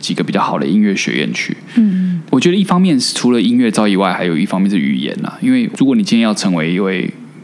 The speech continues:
Speaker 1: 国际级的这种演奏家，你势必是会需要巡回嘛，对不对？就是你不可能就是只有在台湾，
Speaker 2: 嗯，嗯。
Speaker 1: 或者是你只在亚洲地区，语言能力也是一个，一个问题。那学习音乐方面，以前的人是会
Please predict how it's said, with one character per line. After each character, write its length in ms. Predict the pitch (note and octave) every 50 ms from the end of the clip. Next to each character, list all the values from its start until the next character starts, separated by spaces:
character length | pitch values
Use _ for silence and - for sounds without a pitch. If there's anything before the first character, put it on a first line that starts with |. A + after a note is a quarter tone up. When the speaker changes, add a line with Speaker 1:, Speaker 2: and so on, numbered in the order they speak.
| - - -
Speaker 1:
国 200 | - - G2 G2
际 140 | G2 G#2+ G#2+
级 180 | G2+ - - D2
的 100 | C#2 E2
这 140 | D#2 - G2
种 180 | F2+ D2+ - - - -
演 200 | - F2+ D2+ D#2
奏 240 | - - F#2 D#2+ D#2+
家， 380 | E2 F2+ E2+ - - - - - - -
你 60 | A2
势 260 | G#2 - - - B2+
必 160 | A2+ A#2 A2 G#2
是 160 | - - A2
会 160 | G2+ G2+ G2
需 180 | F#2+ F#2+ F#2 F#2+
要 160 | F#2+ F2+ F2+
巡 380 | - - - - E2+ D2+ E2
回 280 | G2+ - - F2 C#2 C#2
嘛， 220 | - - D#2 -
对 80 | - -
不 80 | F2+ -
对？ 80 | E2
就 100 | D#2+ -
是 120 | G2 G#2 G2+
你 100 | F#2+ F#2
不 140 | F2+ -
可 140 | - - -
能 100 | F#2 D#2
就 100 | D#2+ F#2+
是 160 | F#2+ A2 G#2
只 180 | F#2 - - -
有 140 | F#2 D#2+ C#2+
在 180 | - G#2 F#2 F2+
台 260 | - - F2+ F2 F2
湾， 200 | F#2 G2 F2 E2+ E2 E2+ - - -
Speaker 2:
嗯， 260 | A3+ A3+ G#3 F#3+ F#3 A3
嗯。 80 | G2 E2+ F2
Speaker 1:
或 80 | A#2 A2+
者 60 | G#2
是 80 | A2+
你 80 | G#2 F#2+
只 120 | - -
在 240 | G#2 - G2+ G2 F2+ D#2+ - - -
亚 140 | G2+ - -
洲 200 | F#2 G2+ F#2 F#2
地 160 | G2 F#2+ E2+
区， 280 | D#2+ - - - F#2+ F#2 -
语 120 | - G#2+ G#2+
言 100 | G2+ G#2
能 120 | A2+ A2 A#2
力 100 | C3+ B2+
也 140 | G#2 C#2+
是 240 | D2 - - - F#2
一 100 | E2+ D#2+
个， 220 | - - - - - - - -
一 100 | - -
个 120 | G2+ F#2+
问 180 | F#2+ F#2+ E2 D#2
题。 180 | - - - - - - - - - - - - -
那 340 | - C3+ C3 C3 B2+ B2
学 240 | A2+ - - - C3+
习 160 | C3+ C3+ C3+
音 80 | C3 D3
乐 120 | D#3 D3
方 120 | C3 B2 A#2+
面， 160 | C3 B2 A2+
以 80 | A2 A#2+
前 240 | G2 - A2 A2
的 60 | B2+ C#3
人 180 | B2+ A2+ A#2+
是 140 | B2 - D#3+
会 340 | C#3+ C3+ C3+ C3 B2 A#2